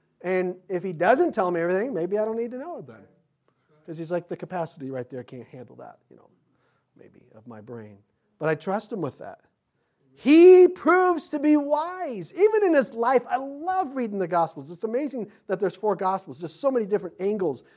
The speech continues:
three, four angles to look at the life of Christ. It's like, this is a beautiful jewel of a life. It's four facets to look at it.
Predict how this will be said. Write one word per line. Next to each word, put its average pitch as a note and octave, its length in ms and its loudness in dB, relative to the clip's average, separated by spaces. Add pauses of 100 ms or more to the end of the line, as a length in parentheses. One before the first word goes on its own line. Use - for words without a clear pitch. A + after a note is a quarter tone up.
three, A#3 200 -4
four A#3+ 260 2
angles G3+ 320 -2
to F3 80 -6
look F#3+ 200 -2
at F#3+ 60 -14
the F#3 80 -10
life D#3+ 220 -4
of D3 80 -18
Christ. F3 320 -8
It's E3+ 140 -12
like, D#3+ 180 -10
this D4+ 220 -8
is G3 140 -6
a E3 80 -4
beautiful G#3 540 -8
jewel D4 440 -4
of A#3 80 -2
a D4 60 2
life. D#4+ 480 -2 (440)
It's - 180 -20
four D4+ 320 0
facets D4 680 -12
to A3 100 -8
look C#4+ 240 -10
at E3+ 200 -8
it. - 120 -20